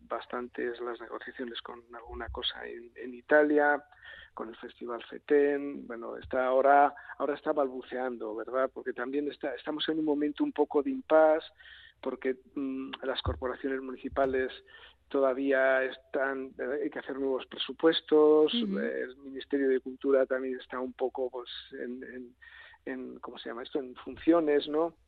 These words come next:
Speaker 2: Sí.
Speaker 1: Entonces, bueno, eh, está un poco, todo un poco, un poquillo parado,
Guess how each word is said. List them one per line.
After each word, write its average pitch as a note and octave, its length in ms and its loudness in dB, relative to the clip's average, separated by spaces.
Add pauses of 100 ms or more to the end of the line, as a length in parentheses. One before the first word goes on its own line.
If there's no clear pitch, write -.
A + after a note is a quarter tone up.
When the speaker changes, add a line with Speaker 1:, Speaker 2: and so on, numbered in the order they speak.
(140)
Speaker 2:
Sí. G3 280 -4
Speaker 1:
Entonces, D3+ 540 4
bueno, C3+ 280 6
eh, B2 120 0 (260)
está D#3+ 220 2
un E3 120 2
poco, F3 640 8
todo D#3 200 -2
un D#3+ 100 -2
poco, E3 560 2
un - 60 -20
poquillo D#3 380 -4
parado, A2+ 440 -6